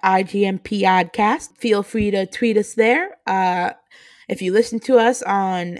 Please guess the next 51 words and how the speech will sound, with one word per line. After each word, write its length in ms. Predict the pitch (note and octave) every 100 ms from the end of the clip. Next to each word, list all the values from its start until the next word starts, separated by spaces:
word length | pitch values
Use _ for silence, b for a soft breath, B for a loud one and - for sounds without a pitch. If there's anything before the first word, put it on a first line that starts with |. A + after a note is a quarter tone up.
| -
any 520 | G3 G3 F#3+ F#3 F#3
of 140 | F3+
the 100 | F3+
random 300 | F3+ F#3 F3+
platforms 560 | F3+ G3+ F#3 G3 G3 F#3+
that 160 | F#3+ F#3
we're 140 | F3
on 320 | G3 A3 F4+
that 160 | D#4 F3+
you 100 | F3+
can 260 | - E3+
rate 360 | E3+ A3 D4 D4 -
or 380 | F#3+ F3 E3+ E3
give 240 | F3+ F3+
reviews, 500 | G3+ A3+ C4 C4+ D4 D4 B B -
please 300 | C#4 B3+ -
feel 300 | A#3+ A3+ G#3
free 260 | - G#3+
to 100 | F3
do 240 | E3 F#3+ G3+
so. 420 | - B3+ G4 G#4 -
Tag 320 | F#3 G#3+ F#3+
us 140 | F#3
in 140 | G3 G#3+
it. 200 | E4+ F#4+ _
Um, 420 | F3+ F3+ F3 E3+ -
let 180 | F#3+ F#3
us 160 | F#3
know 80 | F#3
what 100 | F3+
you 80 | F3+
think. 360 | - A#3 F4+ _ B B B
We're 80 | F#3+
always 420 | F#3+ F#3+ F#3+ F#3
working 340 | F#3+ F#3+ F#3+ F#3
to 180 | G3+
improve 540 | F#3+ F#3+ - F#3 A#3 C4
and 120 | G#3
be 160 | G3+ F#3+
better, 320 | F#3 G#3+ D4
but 220 | G3+ E3+
still 280 | - F3+ G#3
stay 280 | - G3 G#3
true 260 | - B3
to 140 | A#3 A3
the 380 | A3 G#3+ G#3+
shit 180 | G#3 -
we 80 | B3+
wanna 180 | B3+ C4
talk 200 | C#4+ C4
about. 280 | E3+ D3